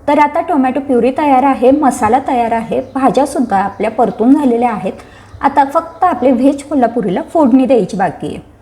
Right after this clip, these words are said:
तर त्यासाठी पॅन गरम करायला ठेवला, त्यामध्ये दोन मोठे चमचे तेल टाकायचं. त्यानंतर अर्धा चमचा जिरं घातलंय. आता हे जिरे चांगलं तडतडू द्यायचं आहे. त्यानंतर एक लाल मिरची आणि त्यात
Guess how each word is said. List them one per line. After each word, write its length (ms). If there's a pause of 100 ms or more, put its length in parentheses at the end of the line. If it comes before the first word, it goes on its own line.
(480)
तर 100
त्यासाठी 720 (180)
पॅन 280
गरम 240
करायला 360
ठेवला, 380 (280)
त्यामध्ये 720
दोन 380
मोठे 240
चमचे 420 (120)
तेल 180
टाकायचं. 540 (760)
त्यानंतर 560 (180)
अर्धा 300
चमचा 360
जिरं 340
घातलंय. 420 (340)
आता 160
हे 200
जिरे 300
चांगलं 380
तडतडू 340
द्यायचं 360
आहे. 80 (880)
त्यानंतर 580 (260)
एक 200
लाल 280
मिरची 500 (880)
आणि 200
त्यात 240